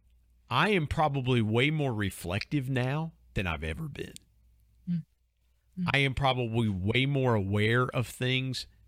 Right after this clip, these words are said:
Speaker 1: than I've ever been. When, after I lost, I'm way more in touch with my emotions. I cry a lot easier when I think about my dad. But how much different are you now than
Speaker 2: Yeah.
Speaker 1: six years ago before your husband passed?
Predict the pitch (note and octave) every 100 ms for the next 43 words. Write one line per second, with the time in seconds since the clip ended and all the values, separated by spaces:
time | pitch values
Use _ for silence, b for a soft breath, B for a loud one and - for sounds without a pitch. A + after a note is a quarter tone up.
0 | _ - F#2+ F2 D#2 E2 D#2+ D2+ D#2 G1+
1 | - - _ _ - _ - - G#2+ G#2+
2 | - G2+ - G2 E2+ E2 - - C3+ C#3
3 | C#3 C3 A#2+ G#2+ - G#2 - F#2 E2+ E2
4 | D#2 E2+ A2 - A#2+ C#3+ - _ _ _
5 | _ _ _ _ _ _ _ _ A#2+ -
6 | F#2 F2 A#2 A#2+ F#2+ F2 E2 E2+ E2+ F#2+
7 | F#2 D#2+ D2+ - A2 D3+ G#2+ D#2+ D#2+ D2+
8 | F2+ B B B _ C3+ G#2+ G#2+ D3 G#3
9 | G3+ - - C3 - G#2+ E2 D2+ D#2+ D#2+
10 | D#2 D2+ D2+ D2+ C#2+ G2 - - - -
11 | _ _ _ - F2+ F#2+ - F2 D#2+ D2+
12 | D2+ D#2 C#2+ C#2+ C#2+ - D2+ C#2+ C2+ D2
13 | E2+ - - - - -